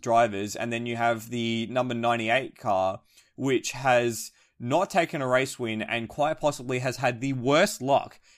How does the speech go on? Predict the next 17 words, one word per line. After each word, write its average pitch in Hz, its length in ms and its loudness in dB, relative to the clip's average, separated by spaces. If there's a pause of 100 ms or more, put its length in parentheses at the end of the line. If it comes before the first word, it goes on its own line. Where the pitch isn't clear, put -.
(120)
out 113 200 2
of 113 200 -4
any 127 420 0
car 113 600 4 (400)
ever. 113 400 6 (800)
It's, - 400 -2 (580)
both 190 400 2
of 226 140 -2
them 127 160 -2
should 143 260 -2
be 131 160 0
race 123 300 4
contenders, 127 680 -4
right? 127 300 4
Both 170 260 2
of 151 100 -4
them 117 340 -4